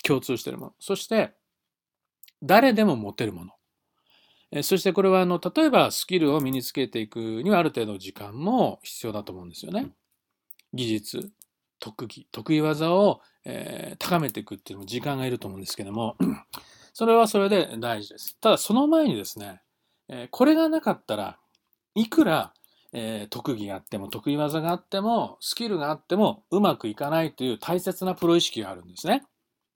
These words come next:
また、えー、逆に言えば、とりあえずまだそこの領域まで自分の技術だとかスキルとか、えー、特技が至っていなくても、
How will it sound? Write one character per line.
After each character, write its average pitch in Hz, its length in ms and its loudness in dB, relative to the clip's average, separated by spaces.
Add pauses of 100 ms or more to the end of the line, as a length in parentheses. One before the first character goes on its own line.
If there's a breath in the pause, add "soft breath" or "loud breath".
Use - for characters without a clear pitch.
(240)
ま 226 160 6
た、 269 260 12 (340 loud breath)
え 214 120 -2
ー、 208 40 0
逆 220 280 2
に 262 100 2
言 254 80 2
え - 20 2
ば、 190 380 6 (200)
と 254 100 0
り 294 180 6
あ 330 80 8
え 294 100 4
ず 208 140 -2
ま 208 120 4
だ 175 80 2
そ - 140 -4
こ 254 200 0
の 254 160 0
領 247 160 4
域 233 140 -4
ま 240 100 0
で 117 220 -2
自 139 200 -10
分 196 280 -4
の 185 120 -2
技 180 200 -4
術 175 180 -6
だ 123 100 -2
と 107 120 -10
か 107 40 -10
ス - 140 -12
キ 190 140 -4
ル 160 100 0
と 117 100 -10
か、 104 160 -6 (220)
え - 20 -10
ー、 50 1040 -12 (100)
特 185 260 -2
技 110 160 -10
が - 100 -14 (600)
至 185 220 -2
っ 294 60 0
て - 240 -10
い 175 100 -2
な 226 120 0
く - 80 -14
て 107 120 -8
も、 98 220 -14